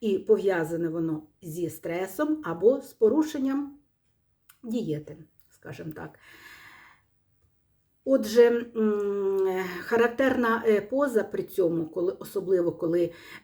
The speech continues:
е, є симптоматика зі сторони, е, шлунково-кишкового тракту, це характерна поза зігнутись навпіл і, е, придавити,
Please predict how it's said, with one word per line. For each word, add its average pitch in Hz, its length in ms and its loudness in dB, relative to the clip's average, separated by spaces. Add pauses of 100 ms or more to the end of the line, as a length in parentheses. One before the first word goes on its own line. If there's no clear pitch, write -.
е, 165 480 -4
є 170 200 2
симптоматика 170 800 -6
зі 160 120 -6
сторони, 165 480 -4 (140)
е, 156 320 -4
шлунково-кишкового 165 1040 -6
тракту, 240 460 -2 (260)
це 226 140 0
характерна 185 580 -4
поза 262 540 2
зігнутись 180 760 -2
навпіл 190 720 -2 (560)
і, 285 340 0
е, 196 200 2
придавити, 190 840 2